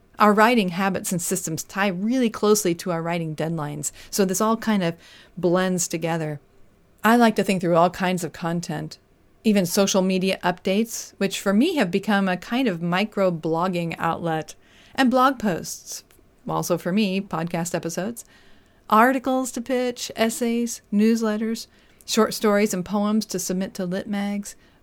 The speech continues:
a book to develop, propose, and write.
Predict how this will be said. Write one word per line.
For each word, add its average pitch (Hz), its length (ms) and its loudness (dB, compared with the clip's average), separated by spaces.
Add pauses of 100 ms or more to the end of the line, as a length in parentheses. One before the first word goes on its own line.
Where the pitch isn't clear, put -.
(160)
a 233 80 6
book 208 320 2
to 254 100 0
develop, 214 580 2
propose, 202 440 2
and 202 340 0
write. 196 500 -2